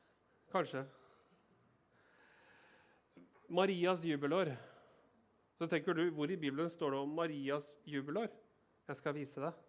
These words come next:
Men det er, ordet jubelår blir ikke brukt der. Men det er det som skjer. Er du klar?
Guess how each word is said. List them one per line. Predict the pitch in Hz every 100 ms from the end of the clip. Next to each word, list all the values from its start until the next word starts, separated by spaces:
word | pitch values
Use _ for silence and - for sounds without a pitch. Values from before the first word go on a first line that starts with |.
| _ _ _ _ - _ _ - - _ _
Men | 151
det | 170
er, | 170 165
ordet | 160 165
jubelår | 143 143 147 147
blir | 135
ikke | 135
brukt | 143 135 -
der. | 165 - - _ _ _ _ _ _ _ _ _ _ _
Men | 156 143
det | 147
er | 139
det | 120
som | 165
skjer. | - 165 - - - _ _ _ _ _ _ _ _ - - - _ _ _
Er | 160
du | 151
klar? | 180 240